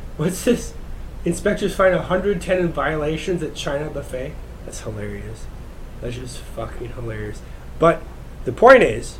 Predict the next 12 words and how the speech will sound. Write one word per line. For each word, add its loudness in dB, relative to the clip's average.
right? -4
Um, 0
I, -4
I'll -2
finish 0
this -4
out 0
with -6
giving -2
you, -4
like, 2
five 4